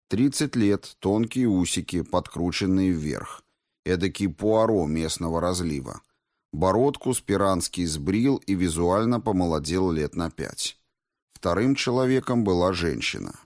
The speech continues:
«Мое почтение, герцогиня. Беру себя в руки и вешаю на лицо доброжелательную улыбку. Одновременно усиливаю ментальные блоки.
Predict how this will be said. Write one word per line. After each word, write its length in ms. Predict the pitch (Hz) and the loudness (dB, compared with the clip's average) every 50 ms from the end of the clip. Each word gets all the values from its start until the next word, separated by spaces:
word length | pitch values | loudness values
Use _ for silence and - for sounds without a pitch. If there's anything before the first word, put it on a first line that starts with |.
| _ _ _ _ _ _ _ _ _ | _ _ _ _ _ _ _ _ _
«Мое 400 | - 76 73 73 76 76 76 76 | -10 -6 -4 -4 -2 -2 -2 -4
почтение, 800 | 71 - 76 71 - - - - 95 107 117 123 120 110 101 98 | -4 -6 -6 -4 -4 -4 -4 -2 0 0 2 2 2 2 2 2
герцогиня. 880 | 90 82 92 80 78 - - 87 82 73 82 85 76 69 67 - - - - _ _ _ _ _ _ _ _ _ | 2 0 -2 -2 -2 -2 -2 -2 -2 -2 -2 -2 -2 -2 -4 -6 -10 -12 -18 _ _ _ _ _ _ _ _ _
Беру 400 | - 90 92 101 101 98 98 95 | -2 0 2 4 4 4 2 2
себя 340 | 90 - - 85 82 87 85 | 0 0 -2 0 0 0 0
в 80 | 80 85 | 0 2
руки 420 | 87 107 123 135 127 - 131 135 | 2 2 2 0 0 0 0 0
и 160 | - - 95 | 2 2 2
вешаю 500 | 90 90 95 95 90 - - 98 92 90 | 2 4 2 2 2 0 0 0 0 2
на 120 | 90 90 87 | 2 2 2
лицо 480 | 85 82 80 - - - - 107 117 | 0 0 -2 -2 -2 -2 0 2 2
доброжелательную 1120 | 123 120 117 98 95 95 90 85 87 85 80 80 80 80 - 95 90 90 92 92 95 98 | 2 2 0 0 0 0 0 0 0 2 2 2 0 0 -2 -2 0 0 2 2 2 2
улыбку. 520 | 95 90 78 64 50 - - - - - - _ _ _ _ _ _ _ _ _ _ | 2 0 -2 -4 -6 -10 -12 -12 -12 -12 -14 _ _ _ _ _ _ _ _ _ _
Одновременно 920 | - 85 85 82 92 92 90 90 87 87 90 95 104 117 127 123 120 120 | -4 -2 0 2 2 2 2 2 2 4 4 4 4 4 4 2 2 2
усиливаю 760 | 123 123 117 - - 90 92 90 90 92 90 92 98 98 98 | 2 2 0 0 0 2 2 2 2 2 2 2 2 4 4
ментальные 640 | 101 98 98 95 - 90 80 78 80 80 85 87 87 | 4 2 2 0 0 0 0 0 0 0 0 0 0
блоки. 560 | 82 78 80 71 57 50 - - - - - | -2 -2 -4 -4 -4 -6 -8 -14 -16 -16 -20